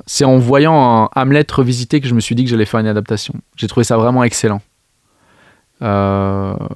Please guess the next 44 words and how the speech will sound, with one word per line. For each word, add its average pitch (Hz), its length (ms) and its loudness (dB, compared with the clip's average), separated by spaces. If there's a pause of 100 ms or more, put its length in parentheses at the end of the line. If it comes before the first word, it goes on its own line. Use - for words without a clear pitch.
(960)
j'ai - 180 -16
peut-être - 240 -6
une 107 120 0
dire 107 160 0
bêtise, 104 240 -4
je - 40 -8
crois 123 120 -2
que - 60 -8
c'est 98 360 -2
la 98 160 -4
compagnie 104 400 -2
Vol 113 260 2
Plané. 110 460 -2 (960)
Il 110 200 -8
fait - 140 -4
un 98 160 0
Hamlet. 113 380 0 (180)
Si - 160 -10
vous 104 160 -4
avez 107 120 0
l'occasion 120 400 -2
d'aller 104 140 -2
voir 104 180 -2
ça, 117 260 -6 (640)
c'est - 140 -8
très, - 160 -2
très 113 180 -4
bon. 110 140 -4 (580)
J'espère - 280 -4
que - 60 -10
je - 40 0
me 110 60 0
trompe 104 220 -2
pas 117 120 2
sur 113 120 -2
le 107 40 0
nom 104 60 0
de 104 60 0
la 98 80 0
compagnie. 107 400 -4
Bref, 104 240 0
si - 100 -2
vous 117 80 4
voulez 113 240 4